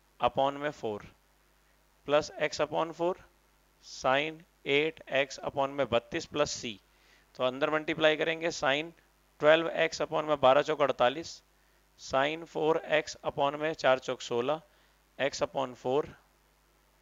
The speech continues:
ठीक है, प्लस sin एट एक्स upon थर्टी टू प्लस c। ठीक है, अब इसको सही से अरेंज करके लिख दो,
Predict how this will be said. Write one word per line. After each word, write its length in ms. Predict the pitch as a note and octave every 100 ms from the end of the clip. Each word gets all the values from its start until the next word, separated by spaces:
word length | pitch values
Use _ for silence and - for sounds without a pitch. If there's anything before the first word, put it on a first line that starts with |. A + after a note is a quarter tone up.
| _ _ _ _ _ _
ठीक 160 | C#3+ C3+
है, 160 | D#3 D3+ _
प्लस 360 | C#3 D#3 - - _
sin 360 | - B2+ C#3+ D#3 - C#3+
एट 220 | D3+ - -
एक्स 240 | C3+ - -
upon 280 | C#3 - C3+ C3
थर्टी 260 | A#2+ C3+ C3+
टू 180 | C3 C3+
प्लस 320 | B2 A#2 -
c। 60 | G#2+ - _ - - _
ठीक 160 | D3+ D3
है, 100 | A#2 _
अब 80 | A#2+
इसको 200 | B2+ D3+
सही 180 | C3+ C3+
से 100 | D3+
अरेंज 260 | C3+ C3
करके 200 | B2+ A2
लिख 160 | A2+ C#3
दो, 180 | D3+